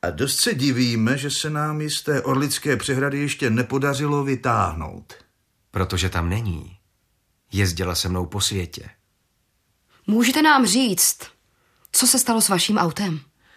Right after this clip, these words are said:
Speaker 2: Ukradli mi ho.
Speaker 3: Více o něm nevíte?
Speaker 2: Pak jsem hned, pak jsme hned odjeli.
Speaker 1: Takže nevíte, že bylo nalezeno v lesích u Jablunkova, že? Ohořelé.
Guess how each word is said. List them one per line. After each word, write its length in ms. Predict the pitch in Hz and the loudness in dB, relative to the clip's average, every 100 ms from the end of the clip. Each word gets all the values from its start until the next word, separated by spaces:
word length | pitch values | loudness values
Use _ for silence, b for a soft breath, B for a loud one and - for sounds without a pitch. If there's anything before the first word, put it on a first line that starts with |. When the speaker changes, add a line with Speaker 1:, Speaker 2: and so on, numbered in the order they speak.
| b b b b | b b b b
Speaker 2:
Ukradli 440 | - - 202 147 127 | -10 -4 -2 0 2
mi 140 | 110 | 2
ho. 200 | 92 85 85 b b b | 0 -2 -6 b b b
Speaker 3:
Více 340 | 165 180 175 | 0 2 0
o 60 | 180 | 0
něm 160 | 165 160 | 0 0
nevíte? 460 | 151 170 - 285 320 _ _ B B | -4 -6 -8 -10 -10 _ _ B B
Speaker 2:
Pak 140 | 143 143 | -4 0
jsem 140 | 160 | 2
hned, 340 | 156 143 - _ _ _ _ _ _ _ _ - | 2 0 -6 _ _ _ _ _ _ _ _ -4
pak 260 | 117 104 | -4 -2
jsme 560 | - - 95 110 120 - | -2 2 4 4 2 -4
hned 420 | 80 85 107 107 - | -4 -2 -2 -4 -6
odjeli. 400 | 92 85 - - | -6 -6 -8 -2
Speaker 1:
Takže 320 | 123 120 151 | 0 4 4
nevíte, 560 | 156 196 226 214 139 107 | 4 2 0 0 0 2
že 160 | 113 | 0
bylo 300 | 101 113 110 | 0 0 2
nalezeno 520 | 104 110 104 113 113 | 2 2 0 0 0
v 60 | 101 | 0
lesích 420 | 113 - 113 110 | 0 -2 -6 -2
u 60 | 120 | 2
Jablunkova, 800 | 123 113 127 123 135 117 107 104 | 4 4 4 4 2 2 2 0
že? 300 | 101 139 170 _ _ _ _ | 0 -2 -4 _ _ _ _
Ohořelé. 1120 | 160 143 135 143 123 120 113 107 101 95 92 | 4 6 6 4 2 2 2 2 0 -2 -6